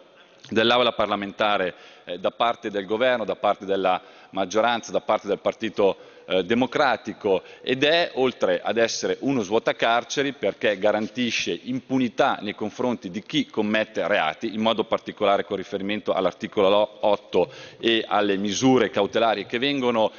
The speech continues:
in parte totalmente smantellate e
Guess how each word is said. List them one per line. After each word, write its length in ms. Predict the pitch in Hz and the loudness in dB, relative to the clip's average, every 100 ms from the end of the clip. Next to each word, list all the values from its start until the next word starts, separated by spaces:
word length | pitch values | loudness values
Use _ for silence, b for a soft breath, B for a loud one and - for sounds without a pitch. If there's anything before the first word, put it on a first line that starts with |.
| B B | B B
in 260 | - 120 - | -8 -6 -2
parte 580 | 170 139 101 - 101 87 | 0 0 -2 -8 -12 -8
totalmente 760 | 117 - 113 120 139 139 113 | -8 -4 -2 -2 -4 -4 -6
smantellate 840 | 98 117 113 - 107 113 110 - 92 | -4 -2 -2 0 0 2 0 -2 -6
e 180 | - 110 | -4 -4